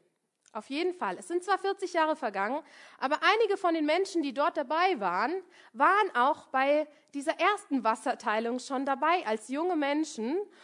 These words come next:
und haben sicherlich immerzu diese Geschichte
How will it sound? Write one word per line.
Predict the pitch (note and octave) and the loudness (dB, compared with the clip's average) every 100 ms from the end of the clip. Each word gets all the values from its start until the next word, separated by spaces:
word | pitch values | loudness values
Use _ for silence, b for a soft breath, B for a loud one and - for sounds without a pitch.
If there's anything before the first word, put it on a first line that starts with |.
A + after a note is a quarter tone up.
| B | B
und | - D#4 | -6 0
haben | D#4 D#4+ | 2 2
sicherlich | C#4+ F4+ F#4+ D4 A3+ - | 2 0 0 0 -2 -4
immerzu | G4 G4+ F#4 F#4 E4 D#4+ | 0 2 2 0 -4 -2
diese | D4+ C#4 | -4 -6
Geschichte | A3+ - - - C4+ B3+ D4+ | -10 -8 -8 -6 -4 -2 -2